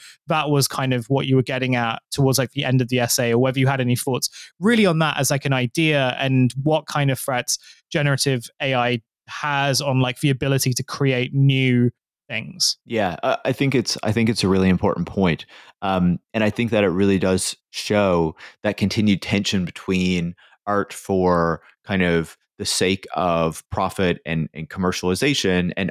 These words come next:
Speaker 2: art for the sake of human beings, and, like, what it means to live in this world and what a better world could look like. And one of the things that I found most, um, you know, one of the things that drew me most to the work of Ursula Le Guin was how sh-, her work was very focused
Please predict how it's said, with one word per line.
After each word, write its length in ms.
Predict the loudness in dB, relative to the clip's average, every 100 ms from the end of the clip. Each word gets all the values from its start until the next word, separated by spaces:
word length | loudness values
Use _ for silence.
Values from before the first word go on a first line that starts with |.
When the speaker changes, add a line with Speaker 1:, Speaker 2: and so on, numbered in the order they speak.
| -4
Speaker 2:
art 240 | -2 -2 -4
for 400 | -2 0 0 -4
the 80 | -4
sake 260 | -2 -4
of 80 | -6
human 320 | -6 -4 -4
beings, 480 | -2 -2 -2 -6 -14 -8
and, 140 | -4
like, 300 | -2 -2 -4 _ _ _ -6
what 180 | 0 0
it 80 | 2
means 260 | 2 2
to 100 | 0
live 180 | 0 0
in 100 | 0
this 180 | -2 0
world 220 | 0 2
and 100 | 0
what 140 | 0
a 60 | 0
better 280 | 0 0 0
world 320 | 0 0 -2
could 160 | -6 -4
look 220 | -4 -4
like. 240 | -6 -4
And 160 | -2 0
one 140 | 2
of 80 | 0
the 60 | -2
things 300 | -2 0 0
that 100 | -2
I 120 | -4
found 360 | -4 -2 0 2
most, 420 | 2 0 -4 -12 -18 -20 -8
um, 600 | -2 0 0 -2 -4 -8 _ _ _ _ _
you 140 | -2
know, 360 | 2 2 2 0 -6
one 220 | -2 0
of 80 | 0
the 80 | 0
things 200 | 0 2
that 140 | 0
drew 280 | 2 2 4
me 140 | 4
most 480 | 4 4 2 -2 -6
to 140 | -4 -2
the 120 | 0
work 260 | 0 0
of 100 | -2
Ursula 340 | -4 -4 -2 -2
Le 140 | -2
Guin 320 | -2 0 0
was 160 | 0 -2
how 640 | -4 -4 -2 0 2 0 -2 -16 _
sh-, 280 | -10 -10 -10
her 340 | -12 -4 0 2
work 260 | 2 0
was 140 | -2 -2
very 240 | 0 0
focused 560 | 0 -2 -2 -2 -6